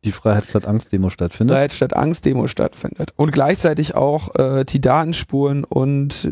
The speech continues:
Speaker 2: noch eine Veranstaltung. Im, da hab ich jetzt gerade den Titel vergessen.
Speaker 1: Ach, die Datenspuren sind dann?
Speaker 2: Ja.
Speaker 1: Oh.
Speaker 2: Also sie stehen zumindest da in meinem Kalender. Es kann sein, dass die
Speaker 1: Ähm, da haben sie sich ja einen tollen
Speaker 2: Naja, das
Speaker 1: Termin gelegt.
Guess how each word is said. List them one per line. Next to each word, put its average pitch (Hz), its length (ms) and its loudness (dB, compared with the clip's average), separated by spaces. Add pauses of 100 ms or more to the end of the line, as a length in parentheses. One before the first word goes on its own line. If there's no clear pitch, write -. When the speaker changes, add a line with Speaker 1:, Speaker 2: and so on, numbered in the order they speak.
Speaker 2:
noch 143 200 4
eine 139 100 2
Veranstaltung. - 560 -2
Im, 143 1300 0
da 131 80 2
hab 123 60 2
ich 131 60 -4
jetzt 135 120 -6
gerade 120 160 2
den 123 100 -2
Titel 139 220 2
vergessen. 196 400 -2 (440)
Speaker 1:
Ach, 123 200 2 (260)
die 117 100 2
Datenspuren 127 680 2
sind 113 200 -6
dann? 120 280 2 (240)
Speaker 2:
Ja. 127 260 0 (300)
Speaker 1:
Oh. 90 220 -8 (200)
Speaker 2:
Also 143 180 4
sie 147 120 0
stehen 175 180 2
zumindest 175 360 0
da 170 120 4
in 165 80 -2
meinem 170 280 0
Kalender. 120 360 -6
Es 139 120 -8
kann 135 180 0
sein, 135 240 0
dass 139 100 2
die 110 60 0
Speaker 1:
Ähm, 104 480 2 (840)
da 90 100 -14
haben 92 100 -10
sie 104 100 -8
sich 104 80 -8
ja 113 80 -2
einen 107 80 -2
tollen 107 420 0 (880)
Speaker 2:
Naja, 135 680 2
das - 280 0
Speaker 1:
Termin 104 320 0
gelegt. 107 360 2